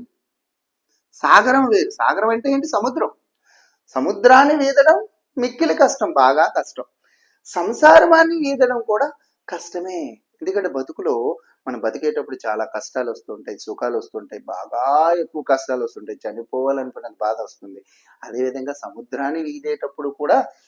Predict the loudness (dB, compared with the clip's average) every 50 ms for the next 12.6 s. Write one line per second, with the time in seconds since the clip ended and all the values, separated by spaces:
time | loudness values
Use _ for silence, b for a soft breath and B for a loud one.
0 | B B B -6 -2 -2 -2 -2 -4 -4 -4 -2 -2 -4 -4 -8 -10 -10 -12 -10
1 | -8 -6 -6 -6 -6 -8 -10 -10 -10 _ -8 -8 -8 -8 -10 -10 -10 -12 -12 -12
2 | -10 -10 -8 -8 -8 -10 -10 -10 -10 -8 -8 -8 -6 -6 -6 -6 -8 -8 -12 _
3 | -8 -8 -6 -6 -8 -10 -12 -20 _ _ _ _ _ b b b b b b b
4 | -10 -8 -8 -8 -8 -10 -12 -12 -10 _ -2 0 0 0 -2 -4 -8 -8 -10 -12
5 | -12 -12 -12 -10 -4 -2 0 0 0 0 -4 -6 -8 _ _ _ _ _ -12 -4
6 | 0 2 2 2 2 0 -2 -4 -6 -10 -12 -12 -12 -10 -4 0 2 4 4 2
7 | 0 -2 -6 -8 -10 -12 _ _ _ -2 -2 0 0 0 -2 -2 -2 -2 -6 -8
8 | -6 -8 -6 -6 -6 -8 b b b b b b -10 -8 -8 -8 -8 -6 -6 -4
9 | -4 -2 -4 -4 -2 0 0 0 2 2 -2 -4 -4 -6 -6 -6 -6 -8 -8 -8
10 | -6 -6 -8 -10 -12 -14 _ -6 -6 -6 -6 -8 -12 -10 -6 -6 -6 -4 -2 -2
11 | -2 -4 -6 -10 -10 -8 -8 -8 -8 -6 -6 -6 -6 -8 -10 -10 -8 -8 -8 -6
12 | -8 -10 -12 _ -16 -16 -14 -12 -8 -8 -8 -8